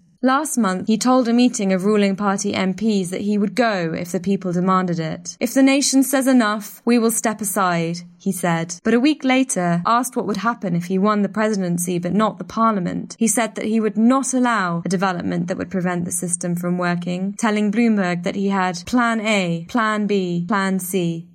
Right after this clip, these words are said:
One of Mister Erdogan's advisors spelt out what that might mean, suggesting he could call fresh elections as he did in twenty fifteen when he lost his majority for the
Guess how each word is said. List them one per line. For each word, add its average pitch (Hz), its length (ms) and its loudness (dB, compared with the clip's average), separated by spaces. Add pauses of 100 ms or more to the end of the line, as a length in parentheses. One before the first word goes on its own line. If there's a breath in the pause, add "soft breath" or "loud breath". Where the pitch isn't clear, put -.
(240)
One 277 180 2
of 262 80 0
Mister 233 240 -2
Erdogan's 208 480 0
advisors 190 640 0
spelt 226 420 -2
out 196 220 -2
what 190 180 0
that 190 220 -2
might 180 280 0
mean, 180 460 0
suggesting 214 580 0
he 202 140 0
could 202 160 -4
call 233 300 2
fresh 220 280 -4
elections 220 560 -2
as 175 120 -4
he 190 100 -2
did 202 220 2
in 185 120 -2
twenty 190 320 -2
fifteen 175 600 -2
when 175 140 2
he 185 140 2
lost 190 300 0
his 185 140 -6
majority 185 560 -2
for 175 120 -8
the 170 180 -6